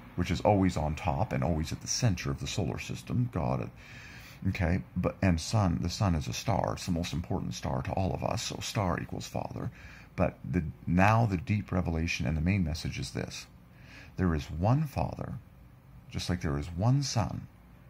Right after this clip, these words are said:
okay, that grows all of the trees on planet Earth. One father, many sons. Isn't that amazing? Jesus said, "You are all sons of God through faith in me," Christ Jesus.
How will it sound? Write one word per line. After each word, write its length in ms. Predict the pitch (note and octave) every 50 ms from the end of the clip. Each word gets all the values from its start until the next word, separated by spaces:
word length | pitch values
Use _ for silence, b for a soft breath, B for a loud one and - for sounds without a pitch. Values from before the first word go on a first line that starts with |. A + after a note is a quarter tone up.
| - - - - - - - -
okay, 460 | E2+ D#2 - - - D2+ C2+ B1 A#1+ B B B B B B B -
that 240 | G#2 G2 - - E2+
grows 800 | F#2 F#2 F2+ A2+ C3 A#2+ F2 - - - - - - - - - - - - - - - - -
all 640 | - F2 F#2 G2+ A2 A#2 A#2+ B2+ C3 C3 C3 C3 B2
of 120 | B2 A2+ A#2
the 80 | B2
trees 560 | A#2+ - - - G#2+ F#2 E2+ D#2+ E2 E2 -
on 180 | - - D2+ D#2+
planet 380 | D#2+ - - F2 E2 E2+ E2 -
Earth. 320 | A#1+ - - - - - - - - - -
One 300 | - F2 G#2 C3 D#3+ F3
father, 520 | F3 - A2+ F2+ E2+ E2 D#2+ E2+ E2+ F2 F#2 B B B B - -
many 400 | - F2 F#2 G2 F#2+ F#2 F#2 F2+
sons. 600 | F2 - - E2+ D#2 G#1+ G1+ - - - - - - - - - - - - - - - - - - - - -
Isn't 200 | - A#2 A#2 D3
that 140 | D3 D3+ C#3+
amazing? 460 | C3+ G#2+ F#2+ G#2 A#2 B2 D#3 E3+ D3+
Jesus 400 | A2 - A#2+ D3 D#3+ B2+ A2 F2+
said, 220 | - - F2+ F2 F2
"You 160 | F#2 G#2 F#2 F2
are 100 | E2+ -
all 260 | - - C3 C#3 C#3+
sons 300 | C#3 - - B2 B2+ B2+
of 120 | A#2 A2+
God 300 | - - D#2+ C#2+ G#1+ -
through 140 | - - F2+
faith 400 | - - B2+ A2+ C#2+ C#2+ E2 -
in 240 | - - G2+ F2+ F2
me," 240 | F2+ E2 - - - - - - - - - -
Christ 240 | - E2 D#2+ D2+ -
Jesus. 380 | - F#2+ D#2 - - - -